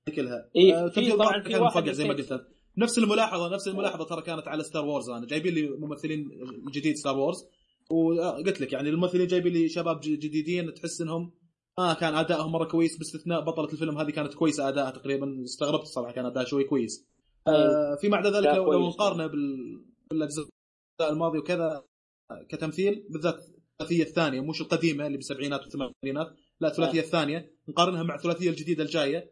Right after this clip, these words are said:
Speaker 1: الشباب كما كان أدائهم مرة كويس. آم، والإخراج كان قوي، الإخراج كان رهيب جدًا. نفس الملاحظة تقريبًا، إخراج جامد لكن تمثيل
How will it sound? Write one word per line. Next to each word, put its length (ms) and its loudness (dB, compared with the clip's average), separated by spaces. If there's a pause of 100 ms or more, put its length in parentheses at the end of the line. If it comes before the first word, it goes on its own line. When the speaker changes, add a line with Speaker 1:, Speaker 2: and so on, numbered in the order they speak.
(140)
Speaker 1:
الشباب 320 -2
كما 220 -4
كان 180 -2
أدائهم 300 -2
مرة 160 -2
كويس. 460 -8 (380)
آم، 680 -4
والإخراج 440 2
كان 100 -4
قوي، 320 -2 (140)
الإخراج 380 -4
كان 140 -2
رهيب 240 -2
جدًا. 360 -10 (360)
نفس 280 -2
الملاحظة 320 0
تقريبًا، 320 -2
إخراج 220 0
جامد 280 0
لكن 220 -2
تمثيل 540 -4